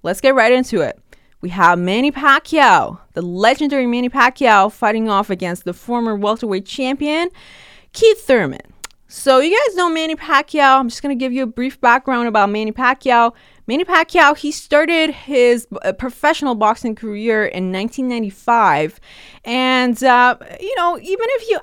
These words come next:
ask a lot of, uh, uh, should I say, avid boxing fans,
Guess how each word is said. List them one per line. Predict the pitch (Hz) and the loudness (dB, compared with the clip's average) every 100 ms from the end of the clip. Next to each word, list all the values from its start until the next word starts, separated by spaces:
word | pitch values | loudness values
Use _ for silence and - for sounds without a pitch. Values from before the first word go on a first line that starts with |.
| - | -2
ask | 311 311 330 - - - | 2 2 2 -8 -18 -10
a | - 285 | -2 0
lot | 285 269 269 285 | 2 2 4 4
of, | 269 247 233 _ | 4 2 -8 _
uh, | 151 214 214 208 208 202 185 - _ | -4 0 2 2 2 0 -2 -6 _
uh, | 160 185 170 - | -4 -2 -4 -6
should | - - 233 | -6 -2 0
I | 220 | 0
say, | 233 208 - | -2 -2 -4
avid | - 202 233 226 214 185 | -4 -2 0 2 0 2
boxing | 185 208 - 254 | 2 2 0 -4
fans, | 202 196 175 175 | -4 -4 -4 -4